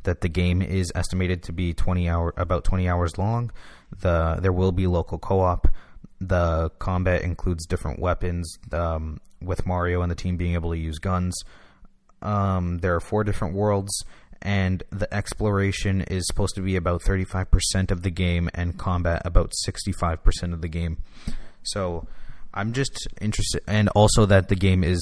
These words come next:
set to launch in either August or September of this year, and that a surprise unveil, uh, <laughs> quote unquote surprise of,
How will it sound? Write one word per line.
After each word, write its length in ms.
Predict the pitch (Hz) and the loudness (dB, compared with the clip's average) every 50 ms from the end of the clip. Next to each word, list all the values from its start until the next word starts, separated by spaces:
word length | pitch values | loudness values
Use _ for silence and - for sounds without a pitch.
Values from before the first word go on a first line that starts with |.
| - - | 0 0
set 120 | 92 - | 2 2
to 120 | - - | 2 2
launch 360 | 92 90 87 85 - - - - - | 2 2 2 0 0 -2 -4 -4 -2
in 380 | 98 98 95 90 90 85 82 - - | 0 0 0 0 0 0 -2 -4 -4
either 420 | - 113 110 92 - 85 - - | -4 -4 2 2 2 2 2 0
August 420 | - 92 98 98 98 95 - - | -2 -2 -2 -2 -2 -4 -4 -4
or 180 | - - 98 95 | -4 -4 -4 -2
September 500 | - 101 85 - - 87 85 82 80 78 | -4 -4 -2 0 0 4 4 4 4 4
of 320 | 58 85 87 85 82 78 | 4 4 4 2 2 0
this 240 | 80 85 71 - - | 0 0 0 0 0
year, 220 | - 80 76 73 - - - - - - - - - - - - - - - - - - - - - - - - - _ | 0 0 0 -2 -4 -6 -14 -20 -20 -20 -20 -18 -20 -20 -20 -20 -20 -20 -20 -20 -20 -20 -20 -20 -16 -14 -14 -16 -10 _
and 260 | 101 101 98 95 92 | -4 -2 -2 -2 0
that 200 | 85 95 92 - | 0 0 2 2
a 60 | 90 85 | 0 0
surprise 520 | - - - - - - 85 82 82 78 82 85 - - | 2 2 4 6 8 8 8 6 4 0 -4 -6 -4 -2
unveil, 640 | 90 90 87 85 87 82 82 85 82 - - - - | -2 0 2 2 2 2 2 2 -2 -4 -8 -6 -2
uh, 280 | 87 87 85 78 80 85 98 | 0 2 2 2 0 -2 -4
<laughs> 380 | - - - - - - 98 - | 4 8 8 10 10 10 8 10
quote 260 | - - 95 87 85 | 10 10 10 10 6
unquote 360 | 80 78 - - - 82 - - | 4 4 4 6 6 6 4 2
surprise 480 | - - - - 85 82 82 82 82 | 2 8 10 10 10 10 6 0 -2
of, 180 | 87 80 76 82 | -2 -2 -2 -4